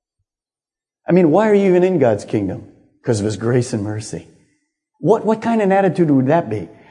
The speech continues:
"I just want to slide into heaven. I don't care about ministering to anybody's needs. I'm selfish." That's a very si-, see, the scripture, remember I told you early on, the scripture says this, "Some will be very sorrowful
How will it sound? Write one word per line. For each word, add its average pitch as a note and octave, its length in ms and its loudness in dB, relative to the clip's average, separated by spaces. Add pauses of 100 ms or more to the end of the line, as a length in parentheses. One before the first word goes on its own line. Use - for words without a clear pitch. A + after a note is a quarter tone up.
(120)
"I D#3+ 80 0
just E3+ 160 0
want E3+ 140 2
to - 60 -4
slide - 720 -8
into D3 200 -2
heaven. B2 440 -8 (1700)
I G#3+ 80 2
don't B3 200 0
care F#3 140 6
about B2 240 2
ministering A#2+ 440 0
to A2 40 0
anybody's G2+ 460 -2
needs. C3+ 440 -4 (560)
I'm D#3 140 -2
selfish." F3 680 -4 (1300)
That's - 140 -14
a C3+ 60 -8
very D#3 320 -4
si-, D3 280 -8 (200)
see, G3+ 160 2
the D#3 100 4
scripture, - 380 0
remember F3 240 2
I D#3+ 60 4
told F#3 200 2
you E3 80 2
early E3+ 200 6
on, C3 100 2
the A#2+ 80 0
scripture G#3 360 0
says F3 240 -2
this, D3 260 2 (280)
"Some E3 460 0
will A#2 140 2
be A2+ 180 0
very B2+ 320 0
sorrowful G#2 600 -4